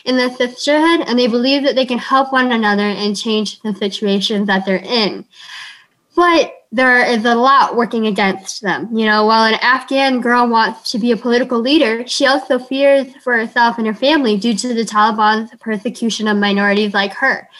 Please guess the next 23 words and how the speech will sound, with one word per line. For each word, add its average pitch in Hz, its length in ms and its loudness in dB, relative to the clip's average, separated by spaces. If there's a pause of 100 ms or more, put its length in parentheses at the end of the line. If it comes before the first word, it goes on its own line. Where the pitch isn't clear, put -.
(360)
Um, 220 420 2
and 247 200 2
while 240 200 4
an 233 120 -2
Indian 254 420 2
slum 294 300 2
girl 220 420 0
wants 220 320 -2
to 233 80 -6
be 226 140 2
a - 20 2
doctor, 196 580 0 (320)
she 254 140 -4
continues 247 760 2 (100)
to 247 160 -6
struggle 262 400 2
with 254 100 0
the - 140 -8
uphill 277 420 0
battle 208 480 0
against 208 680 -4
gender 226 320 2
oppression 190 640 -4